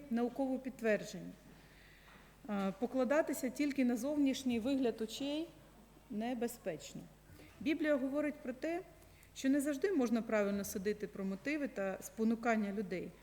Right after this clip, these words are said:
тільки дивлячись на їх зовнішність чи поведінку. Хоча вони також важливі, бо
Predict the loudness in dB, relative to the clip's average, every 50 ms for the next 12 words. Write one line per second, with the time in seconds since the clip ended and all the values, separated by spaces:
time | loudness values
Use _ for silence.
0 | -20 -20 -20 -20 -20 -20 -6 0 2 2 2 2 0 -2 -2 0 0 2 2 2
1 | 0 0 -4 -6 -6 -4 -4 -2 -2 -4 -4 -2 -2 0 2 2 2 2 2 0
2 | 0 -2 0 -2 -4 -6 -8 -16 -18 -18 -20 -20 -20 -20 -20 -18 -14 -10 -6 -6
3 | -4 -2 -2 -2 -2 -2 -2 -2 -4 -4 -4 -6 -8 -12 -14 -16 -18 -20 -20 -20
4 | -20 -20 -12 -8 -8 -4 0 0 2 4 6 6 4 4 2 0 -2 -2 -4 -4
5 | -4 -6 -10 -10 -10 -8 -10 -10 -10 -10 -12 -16 -18 -20 -18 -14 -8 -4 0 0
6 | 2 0 0